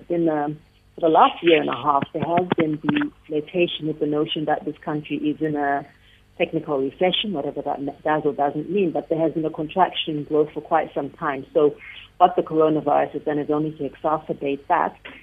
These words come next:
I think what else, what, what was also anticipated then were the local government elections and everything that comes with that changing landscape, the potential for perhaps renewal and growth from the ground up, especially at local, local government level,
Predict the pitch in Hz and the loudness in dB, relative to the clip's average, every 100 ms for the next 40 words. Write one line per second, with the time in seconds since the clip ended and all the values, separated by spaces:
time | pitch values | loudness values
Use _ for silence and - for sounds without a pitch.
0 | _ 165 226 208 175 185 - 175 185 185 | _ 0 6 8 10 8 4 4 4 8
1 | 175 175 165 175 170 180 151 151 180 - | 6 8 8 6 4 -4 -4 -4 -8 -4
2 | 165 160 160 - 160 160 151 151 156 165 | -2 0 -2 0 0 2 0 0 0 0
3 | 170 170 156 156 151 151 160 - 151 151 | -2 0 0 -2 -2 -2 -4 -6 -6 -6
4 | 143 156 185 185 165 147 - - 165 151 | -2 -2 -2 -2 -2 -2 -6 -4 -4 0
5 | 147 - 214 - 202 - 170 156 147 135 | -2 0 -4 -4 -18 -6 -4 -4 -4 -4
6 | 131 139 143 - - - - _ - - | -2 -2 -4 -6 -2 -2 -4 _ -20 -20
7 | _ - 151 - 180 170 170 160 160 151 | _ -10 -10 2 2 4 2 2 2 2
8 | 151 160 160 - 147 160 175 175 156 143 | 2 0 -2 -2 -2 2 6 6 6 2
9 | 143 156 156 151 143 139 156 143 139 - | 2 4 4 0 -8 -2 2 2 4 4
10 | 190 - - - _ 143 - 175 - 165 | 2 -2 -20 -20 _ -20 2 2 6 4
11 | 151 151 156 170 151 - 165 165 165 160 | 6 4 6 6 6 4 6 6 6 -2
12 | 151 151 160 151 - - 147 160 185 190 | 0 0 0 -4 -8 0 6 6 6 4